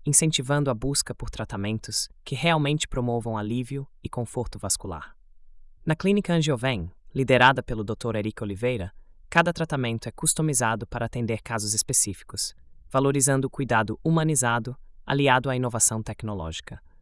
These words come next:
Utilizamos recursos avançados, como o ecodoppler e a escleroterapia com laser, para mapear com precisão as alterações circulatórias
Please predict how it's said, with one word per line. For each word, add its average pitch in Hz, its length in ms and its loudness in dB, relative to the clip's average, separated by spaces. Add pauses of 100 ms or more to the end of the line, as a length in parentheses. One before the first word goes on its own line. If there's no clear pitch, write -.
(440)
Utilizamos 151 560 4
recursos 139 580 -2
avançados, 131 800 0 (140)
como 120 220 0
o 117 60 4
ecodoppler 117 720 0 (160)
e 135 100 -2
a 127 60 2
escleroterapia 131 880 0
com 110 220 -6
laser, 90 420 -6 (200)
para 147 160 4
mapear 160 560 4
com 139 160 -2
precisão 120 720 0
as 120 140 -2
alterações 110 500 -2
circulatórias 98 840 -4